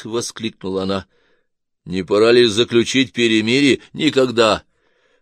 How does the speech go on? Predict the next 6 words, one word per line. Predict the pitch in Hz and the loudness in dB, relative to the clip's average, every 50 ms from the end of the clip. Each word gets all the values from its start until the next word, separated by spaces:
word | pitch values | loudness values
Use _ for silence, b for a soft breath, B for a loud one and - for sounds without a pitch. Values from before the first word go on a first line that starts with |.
| _ | _
«Ну | - - 120 151 175 165 | -12 -8 -6 -4 -4 -4
что | - - - - 127 127 123 | -4 -6 -2 2 4 4 4
ж, | - - - | 2 -2 -6
постараюсь | - 156 127 - - 135 131 120 110 107 110 98 - | -6 -6 -4 -4 -2 0 2 4 4 2 2 -2 -8
тебя | - 127 123 120 110 107 | -10 -4 0 2 2 2
переубедить». | - 127 135 147 156 160 156 139 117 95 80 82 82 85 82 82 76 - - - | 0 -2 -2 -2 -2 -2 -2 -2 -2 -2 -2 -4 -6 -6 -6 -8 -8 -12 -14 -14